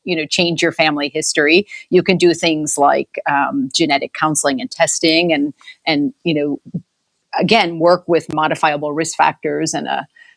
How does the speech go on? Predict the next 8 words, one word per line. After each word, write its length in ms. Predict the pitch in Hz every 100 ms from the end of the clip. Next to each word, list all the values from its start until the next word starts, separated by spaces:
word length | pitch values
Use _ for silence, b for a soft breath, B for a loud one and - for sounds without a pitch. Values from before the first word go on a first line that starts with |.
| _
a 60 | -
plan 440 | - 175 165 170 165
to 140 | 160
help, 320 | 143 156 156 -
um, 360 | 147 139 147
reduce 440 | 160 156 156 - 160
risk. 420 | 160 151 - - b b b 160
Um, 300 | 147 151